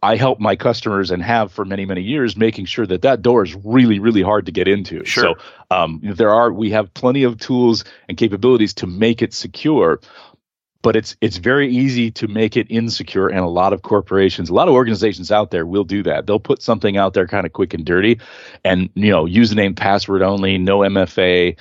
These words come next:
Speaker 1: and that's just
Speaker 2: Right. Just 'cause it was in testing, and then it gets deployed.
Speaker 1: Correct. Or I just needed it really quick to get to this one thing.
Speaker 2: Right.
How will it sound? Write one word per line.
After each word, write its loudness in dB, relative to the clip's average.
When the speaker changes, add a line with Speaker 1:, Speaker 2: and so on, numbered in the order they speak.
Speaker 1:
and 0
that's 0
just -6
Speaker 2:
Right. -4
Just -2
'cause -2
it -2
was -2
in -2
testing, -6
and -10
then -4
it -6
gets -4
deployed. -12
Speaker 1:
Correct. -4
Or 4
I 2
just -2
needed 0
it 0
really 0
quick -4
to -14
get -2
to -8
this -6
one -4
thing. -2
Speaker 2:
Right. -4